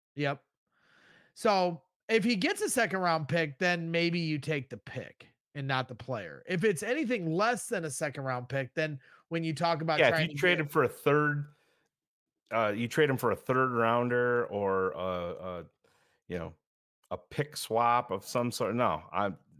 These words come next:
Speaker 1: 'Cause I,
Speaker 2: second
Speaker 1: 'cause
Speaker 2: round
Speaker 1: I
Speaker 2: pick.
Speaker 1: don't, 'cause I don't think they're gonna come to an agreement financially. I think
Speaker 2: Okay.
Speaker 1: we're running into the same situation. I mean, when he says, "I wanna get paid like one of the top corners in the league," which he has every right to say that,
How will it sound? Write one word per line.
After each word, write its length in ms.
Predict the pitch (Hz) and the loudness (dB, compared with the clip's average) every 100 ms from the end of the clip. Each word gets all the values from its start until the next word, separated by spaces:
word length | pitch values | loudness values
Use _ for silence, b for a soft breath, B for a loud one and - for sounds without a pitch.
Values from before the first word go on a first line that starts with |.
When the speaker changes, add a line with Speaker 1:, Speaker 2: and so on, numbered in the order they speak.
| 50 _ - | -20 _ -4
Speaker 1:
'Cause 160 | 277 | 0
I, 80 | 269 | 0
Speaker 2:
second 140 | - 269 | 2 2
Speaker 1:
'cause 100 | 254 | 4
Speaker 2:
round 80 | 285 | 4
Speaker 1:
I 60 | |
Speaker 2:
pick. 80 | 269 | 4
Speaker 1:
don't, 160 | 320 311 | 2 2
'cause 160 | 254 262 | 0 2
I 100 | 277 | 2
don't 320 | 202 269 294 | 4 2 2
think 220 | 254 214 | 0 2
they're 120 | 190 190 | 2 2
gonna 200 | 185 165 | 0 0
come 240 | 175 180 | 0 2
to 120 | 165 | 0
an 80 | 147 | 0
agreement 480 | 131 147 151 131 117 | 0 0 0 -2 -2
financially. 760 | 120 113 110 107 - 60 - _ - | -4 -4 -8 -10 -14 -16 -18 _ -2
I 120 | 160 | 2
think 200 | 180 170 | 2 2
Speaker 2:
Okay. 40 | |
Speaker 1:
we're 120 | 170 | 2
running 300 | 160 160 160 | 4 2 2
into 180 | 160 156 | 0 0
the 120 | 143 | -2
same 320 | 135 165 156 147 | -2 -2 -2 -2
situation. 840 | 165 160 151 147 143 160 147 135 b | -4 -2 0 0 0 -2 -2 -6 b
I 20 | 156 | -2
mean, 140 | 165 | 0
when 140 | 170 | 2
he 100 | 202 | 2
says, 300 | 202 202 180 | 2 2 4
"I 120 | 170 175 | 4 2
wanna 240 | 175 165 | 2 2
get 200 | 160 147 | 0 0
paid 260 | 156 160 147 | 0 2 2
like 220 | 147 135 | -2 -2
one 160 | 165 160 | -2 0
of 60 | 147 | 0
the 60 | |
top 320 | 139 156 143 | 0 0 0
corners 440 | - 160 143 143 139 | -4 -4 -4 -4 -4
in 60 | |
the 100 | 131 | -2
league," 340 | 127 123 143 165 _ _ | 0 0 -2 -6 _ _
which 160 | 151 175 | -4 0
he 80 | |
has 160 | 170 156 | 2 2
every 260 | 156 156 147 | 0 0 2
right 220 | 143 135 | 0 0
to 100 | 123 | -6
say 300 | - 151 170 | -4 0 0
that, 340 | 127 107 123 | 0 -2 -6